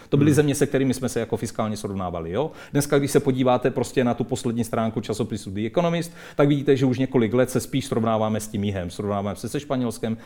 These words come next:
Speaker 1: s Itálií a tak dál, s Francií, jo? Což Francie je pro mě taky jih eurozóny, ať se na mě nikdo nezlobí. A eh,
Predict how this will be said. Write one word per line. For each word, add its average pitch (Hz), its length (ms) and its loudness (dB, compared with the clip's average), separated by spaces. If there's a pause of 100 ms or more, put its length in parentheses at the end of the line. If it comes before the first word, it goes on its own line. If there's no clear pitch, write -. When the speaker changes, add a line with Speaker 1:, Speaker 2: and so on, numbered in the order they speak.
Speaker 1:
s - 80 -8
Itálií 104 500 0
a 92 60 -6
tak 98 180 -2
dál, 85 260 -4
s - 100 -16
Francií, 101 480 -2
jo? 104 300 -2
Což - 260 -10 (180)
Francie 110 280 0
je 107 60 2
pro 107 140 0
mě 101 100 0
taky 101 200 -4
jih 92 160 -6
eurozóny, 92 500 -4
ať 85 120 -8
se - 100 -8
na 92 60 -6
mě 87 140 -8
nikdo 87 180 -8
nezlobí. 82 400 -10 (440)
A 113 380 4 (600)
eh, 120 480 4